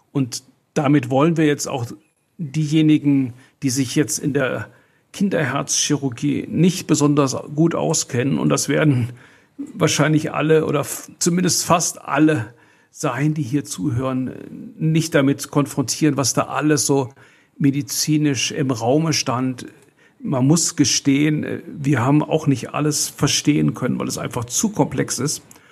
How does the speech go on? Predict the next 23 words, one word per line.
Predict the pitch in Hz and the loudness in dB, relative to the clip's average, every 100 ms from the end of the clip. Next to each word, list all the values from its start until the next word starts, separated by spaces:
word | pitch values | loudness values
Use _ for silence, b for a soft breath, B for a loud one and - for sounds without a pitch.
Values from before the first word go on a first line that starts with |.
| B B B | B B B
und | - 127 123 120 - | 2 4 4 0 -4
mussten | 143 147 - - | -2 0 -2 -4
uns | 107 | -4
dann | 127 - | -2 -2
einfach | 139 - 123 - - b b b | -4 -4 -6 -6 -20 b b b
auf | 135 147 - | 4 4 2
die | - 147 135 | -2 0 2
Aussagen | 123 123 160 - 135 123 131 | 0 -2 -2 0 0 0 0
der | 127 | 0
Gutachter | 120 180 - 139 - 127 | -2 -2 0 -2 0 -2
verlassen, | 117 120 117 - 139 | -2 -2 -2 0 0
ohne | - - 143 160 156 | 0 0 4 6 4
die | 139 143 | 4 4
dann | 143 135 131 117 b _ | 4 2 -2 -8 b _
selbst | 117 139 156 135 | 2 4 4 2
hinterfragen | - 143 151 - 131 127 143 151 | 0 0 0 -2 -4 -4 -2 -4
zu | - 120 | -4 -8
können, | - 127 139 127 | -6 -4 -4 -4
weil | 127 | -6
einfach | 143 135 135 | -6 -6 -6
da | 117 135 | -2 0
die | 127 | 0
Expertise | 113 120 - 131 - 185 147 127 | -2 -4 -4 -4 0 0 0 -2